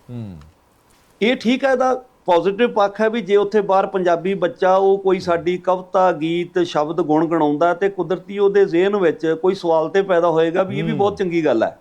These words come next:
Speaker 1: ਹੂੰ।
Speaker 2: ਪਰ ਇਹਦਾ ਬਹੁਤ ਵੱਡਾ ਕਹਿ ਲਏ ਵੀ ਉਹ ਪੱਖ ਨਹੀਂ ਹੁੰਦਾ ਵੀ ਉਹਨਾਂ ਨੂੰ ਇਹਦੇ ਬਾਰੇ, ਭਾਸ਼ਾ ਬਾਰੇ ਗਿਆਨ ਹੋ ਜੇ ਜਾਂ ਉਹ ਭਾਸ਼ਾ ਨੂੰ ਪ੍ਰੇਮ ਕਰਨ ਲੱਗ ਪੈਣ।
Speaker 1: ਹੂੰ।
Speaker 2: ਉਹ ਇੱਕ ਵਕਤੀ ਤੌਰ ਤੇ ਹੁੰਦਾ ਹੈ ਕਿ ਉਹ ਰਿਦਮ ਪ੍ਰਚਲਿਤ ਹੋ ਜਾਂਦਾ।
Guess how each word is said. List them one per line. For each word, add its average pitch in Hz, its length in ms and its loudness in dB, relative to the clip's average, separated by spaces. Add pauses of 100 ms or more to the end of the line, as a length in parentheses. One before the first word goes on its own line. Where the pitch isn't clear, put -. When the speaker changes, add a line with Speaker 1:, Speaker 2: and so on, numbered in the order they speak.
Speaker 1:
ਹੂੰ। 127 400 -10 (260)
Speaker 2:
ਪਰ 156 300 2 (880)
ਇਹਦਾ 247 520 2 (220)
ਬਹੁਤ 220 400 0
ਵੱਡਾ 208 680 2 (200)
ਕਹਿ 196 160 2
ਲਏ 214 140 2
ਵੀ 220 260 -4
ਉਹ 294 220 2
ਪੱਖ 202 260 0
ਨਹੀਂ 214 180 2
ਹੁੰਦਾ 196 240 2
ਵੀ 208 120 -2
ਉਹਨਾਂ 214 260 0
ਨੂੰ 214 140 -2
ਇਹਦੇ 220 180 2
ਬਾਰੇ, 190 460 0 (360)
ਭਾਸ਼ਾ 170 360 2
ਬਾਰੇ 185 300 2
ਗਿਆਨ 165 260 2
ਹੋ 170 180 0
ਜੇ 170 180 4
ਜਾਂ 180 140 0
ਉਹ 185 80 2
ਭਾਸ਼ਾ 175 380 0
ਨੂੰ 180 140 -2
ਪ੍ਰੇਮ 175 380 -2
ਕਰਨ 175 260 0
ਲੱਗ 165 120 2 (120)
ਪੈਣ। 160 180 0
Speaker 1:
ਹੂੰ। 117 480 -12
Speaker 2:
ਉਹ 240 60 2
ਇੱਕ 285 180 -4
ਵਕਤੀ 254 480 -2
ਤੌਰ 214 260 0
ਤੇ 202 140 0
ਹੁੰਦਾ 165 280 0
ਹੈ 190 100 2
ਕਿ 190 140 -8
ਉਹ 214 160 2
ਰਿਦਮ 190 340 0
ਪ੍ਰਚਲਿਤ 170 480 0
ਹੋ 147 180 0
ਜਾਂਦਾ। 180 460 0